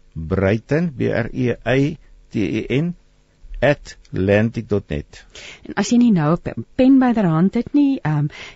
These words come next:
Speaker 2: direk na afloop van die program sal al hierdie inligting by Radio Kansel se kliëntediens beskikbaar wees. Jy kan die vriendelike dames daar kontak.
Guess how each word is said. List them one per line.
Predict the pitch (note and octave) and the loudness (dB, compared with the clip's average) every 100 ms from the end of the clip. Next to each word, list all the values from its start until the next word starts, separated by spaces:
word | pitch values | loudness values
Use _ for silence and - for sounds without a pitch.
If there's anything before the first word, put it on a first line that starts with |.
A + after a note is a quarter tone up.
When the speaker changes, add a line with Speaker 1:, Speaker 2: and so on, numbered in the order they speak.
| - | -2
Speaker 2:
direk | D#3 E3+ - | 2 2 2
na | G3 F3+ | 0 0
afloop | - G#3+ | -2 -2
van | G3+ | 0
die | G3+ G3 | 0 0
program | - - G3+ G3+ | -4 0 4 4
sal | F#3 - G3 F#3 F#3+ - | 2 0 0 2 0 -2
al | F3 E3 | 0 2
hierdie | F3 - | 0 0
inligting | D#3+ D#3 - E3 D#3+ | 0 0 -2 -2 -2
by | C#3+ D#3+ | 0 -2
Radio | D#3 C#3+ D3+ | -2 -2 -2
Kansel | D#3 D#3+ D3+ D3 D#3 D3+ - - | -2 -2 -4 -4 -6 -6 -10 -18
se | - D#3 | -8 -4
kliëntediens | D#3+ D3+ B2+ C3 D3+ C3 C3+ | -2 0 0 -2 -4 -4 -6
beskikbaar | - D3 - G#3+ B3+ A#3+ G3+ | -6 -6 -2 0 2 4 4
wees. | A3+ A3 - | 4 4 0
Jy | C#3+ | -4
kan | C#3 D3 C#3+ | -4 -4 -2
die | C3+ | -4
vriendelike | - D#3+ E3 - D#3 | -4 -2 -2 -4 -6
dames | C3+ C3+ D3 | -4 -2 -4
daar | - B2+ - | -4 -6 -2
kontak. | A#3 A#3+ B3 A#3+ | 2 2 4 0